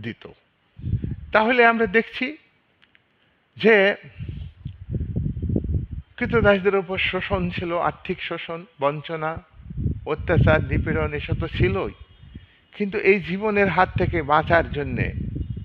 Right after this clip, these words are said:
এই কষ্টের হাত থেকে বাঁচার জন্যে তারা কি করেছে? তাদের সঞ্চিত অর্থ কৃতদাস, যার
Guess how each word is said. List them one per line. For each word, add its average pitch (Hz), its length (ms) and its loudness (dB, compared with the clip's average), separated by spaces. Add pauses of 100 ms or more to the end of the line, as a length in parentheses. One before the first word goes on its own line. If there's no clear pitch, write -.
(320)
এই 147 200 0
কষ্টের 170 420 -4
হাত 147 180 2
থেকে 139 200 -4
বাঁচার 120 420 -2
জন্যে 110 360 -8 (1120)
তারা 107 340 0 (160)
কি - 80 -6
করেছে? 160 560 -6
তাদের 107 420 0
সঞ্চিত 120 540 -6
অর্থ - 380 0 (1300)
কৃতদাস, 101 420 -8 (880)
যার 170 220 6